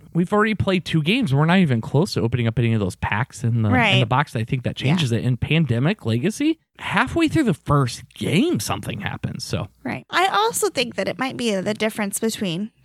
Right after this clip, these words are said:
Speaker 2: guys and girls. I've had multiple ladies come up to me and say, after I get done playing a game with my husband or partner or whatever, we have to go into this twenty-minute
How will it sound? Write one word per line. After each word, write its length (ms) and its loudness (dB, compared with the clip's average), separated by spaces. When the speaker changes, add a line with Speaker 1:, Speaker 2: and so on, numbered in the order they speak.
Speaker 2:
guys 320 -4
and 100 0
girls. 460 -2
I've 160 -4
had 160 0
multiple 760 0
ladies 500 2
come 140 -2
up 200 -2
to 120 -2
me 220 -2
and 240 0
say, 540 0
after 300 2
I 180 4
get 140 -2
done 140 2
playing 420 2
a 80 2
game 240 2
with 160 -4
my 80 0
husband 380 0
or 180 -2
partner 380 -2
or 20 0
whatever, 460 -2
we 140 4
have 140 2
to 100 -2
go 220 4
into 320 2
this 440 -2
twenty-minute 760 0